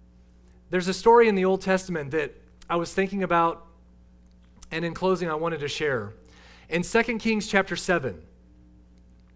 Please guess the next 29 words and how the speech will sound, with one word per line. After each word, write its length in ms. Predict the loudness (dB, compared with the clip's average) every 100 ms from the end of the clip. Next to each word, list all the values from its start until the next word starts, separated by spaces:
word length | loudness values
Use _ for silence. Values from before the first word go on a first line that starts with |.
| -20 -20 -20 -20 -20 -6
there's 260 | 2 2 4
this 400 | 2 2 -2 -12 -18 -20 -20 -20 -20 -20 -20 -6
episode 480 | -2 0 0 2 2
that 100 | 2
happens 480 | 0 0 -2 -8 -6
where 180 | -2 0
there 220 | 2 2
is 200 | 2 0
a, 360 | -2 -2 -6 -12 -16 -8
a 100 | -2
great 280 | 2 2
famine 460 | 0 -2 0 2 0
in 100 | 0
the 80 | 0
land, 520 | 0 -2 -4 -6 -12 -20 -20 -20 -20 -20 -20 -20 -18 -8
and 160 | -2
there 240 | 2 2 2
are 160 | 0
these 260 | 0 -4 -8
four 400 | -4 0 2 2
leopards. 720 | 0 0 -4 -8 -12 -16 -16 -20 -20 -20 -20 -20 -20 -20 -20 -20 -20 -20 -2
There 140 | 0
are 60 | 2
the 180 | 0
Assyrians, 1040 | 0 -2 -2 0 2 0 -2 -4 -8 -10 -16 -20 -8
the 140 | -6
Syrians 680 | -4 -4 -2 0 0 -2 -8
camped 440 | -14 -6 -4 -4 -2
outside 760 | 0 0 -2 0 2 0 -2